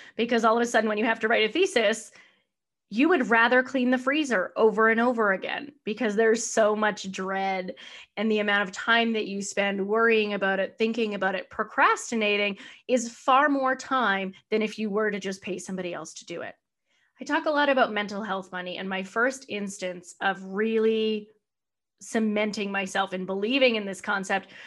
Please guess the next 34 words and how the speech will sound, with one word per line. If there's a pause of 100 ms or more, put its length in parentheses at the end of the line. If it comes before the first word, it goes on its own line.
(200)
was,
I
wanna
say
ten
years
ago.
Yeah,
it
was
ten
years
ago. (300)
I
went
to (140)
Nice
with
a
friend.
We
were
in
France, (360)
and
the (160)
hostel
that
we
were
supposed
to
stay
at